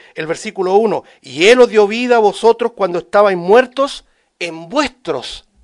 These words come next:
delitos y pecados". Vuestros. Si algo tenemos que apropiarnos de nuestro pecado.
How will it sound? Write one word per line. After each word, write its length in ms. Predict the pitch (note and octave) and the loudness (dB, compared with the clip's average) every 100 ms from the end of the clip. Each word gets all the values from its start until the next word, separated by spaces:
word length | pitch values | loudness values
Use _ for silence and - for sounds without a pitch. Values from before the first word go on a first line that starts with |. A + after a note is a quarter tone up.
| _ | _
delitos 440 | C#3 D#3 D#3 D3 C#3 | -16 -14 -16 -18 -18
y 40 | |
pecados". 540 | B2 A#2 A#2 - - _ _ _ _ _ _ _ | -20 -20 -20 -20 -20 _ _ _ _ _ _ _
Vuestros. 760 | C3 F3 - _ - - - _ _ _ _ _ _ _ _ _ _ | -14 -14 -14 _ -20 -20 -20 _ _ _ _ _ _ _ _ _ _
Si 200 | - D#3+ | -2 2
algo 260 | A3+ A3+ | 2 0
tenemos 340 | G#3 G3+ G#3 G3 | 0 -2 -2 -2
que 120 | F#3 | -4
apropiarnos 640 | F3 E3 - G3+ B3+ C4 | -2 -4 -2 0 0 -4
de 100 | F#3+ | -6
nuestro 360 | D3+ D#3+ - C#3 | -8 -10 -12 -14
pecado. 460 | B2 C3 A2+ - | -14 -14 -16 -18